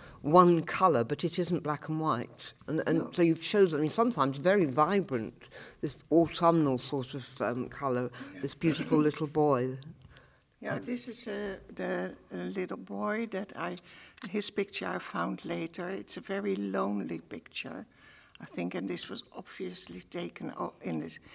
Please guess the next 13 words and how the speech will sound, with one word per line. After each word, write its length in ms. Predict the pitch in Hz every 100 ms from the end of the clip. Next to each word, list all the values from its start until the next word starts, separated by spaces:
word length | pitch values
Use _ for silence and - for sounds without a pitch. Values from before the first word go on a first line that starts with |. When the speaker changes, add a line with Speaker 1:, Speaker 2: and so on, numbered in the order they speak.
| - - _
Speaker 2:
in 260 | 180 180 175
one 200 | 190 180
of 120 | 185
the 100 | -
same 720 | - - 196 185 190 190 185 185 - - _ _ _
studios 1040 | - - - 214 208 170 160 151 185 - - _ _ - _ _ -
where 320 | 180 170 165 170
other 200 | - 185
photographs 760 | - - 170 - 170 151 - -
were 120 | 160
taken. 680 | - 156 151 151 165 185 226 _ - - _ _ _ 180
Um, 520 | 175 185 190 190 - _
so 380 | - - 185